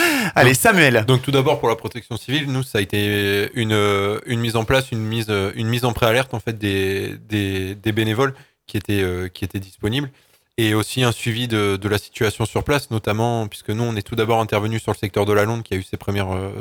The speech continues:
Speaker 1: ses premières, euh, premiers, euh, quartiers évacués, pardon, pour ensuite, euh, être dirigé par le biais de la préfecture sur le, sur la commune de Bormes. Mais, euh, nous, dans le cadre de la, de la, de, du, du moment et de l'instantané, on est plus sur le, sur le recensement des besoins et sur le recensement des, euh,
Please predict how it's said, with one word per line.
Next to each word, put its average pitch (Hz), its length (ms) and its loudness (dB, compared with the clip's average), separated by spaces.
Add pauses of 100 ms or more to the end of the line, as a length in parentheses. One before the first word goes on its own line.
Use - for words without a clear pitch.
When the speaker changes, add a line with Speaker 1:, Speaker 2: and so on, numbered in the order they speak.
Speaker 1:
ses - 120 -6
premières, 104 380 -2
euh, 101 260 -4
premiers, 120 380 0
euh, 98 160 0
quartiers 117 340 -2
évacués, 104 300 -2
pardon, 120 260 -4 (480)
pour 113 140 4
ensuite, 131 400 0
euh, 107 280 2
être 110 220 -4
dirigé 104 380 0
par 117 160 2
le 110 80 2
biais 110 120 0
de 107 60 -4
la 104 60 0
préfecture 107 460 -6
sur - 160 -4
le, 101 260 0
sur - 180 0
la 107 80 4
commune 117 280 -2
de 113 80 0
Bormes. 95 240 2 (680)
Mais, 95 220 -4
euh, 92 320 -2
nous, 123 400 0 (340)
dans 127 140 6
le 123 100 4
cadre 123 340 0
de 107 100 -2
la, 98 640 0
de 117 280 -2
la, 113 280 4
de, 104 540 -2 (100)
du, 104 140 -14 (280)
du 113 120 -10
moment 123 460 2
et 101 200 0
de 101 180 -4
l'instantané, 110 600 0
on 117 100 -2
est 107 80 -2
plus - 140 -8
sur - 180 -2
le, 101 240 0
sur - 160 -2
le 104 80 2
recensement 113 400 0
des 110 120 0
besoins 120 420 0
et 117 60 -4
sur - 160 -6
le 98 80 -2
recensement 107 400 -6
des, 104 180 -2
euh, 95 160 -2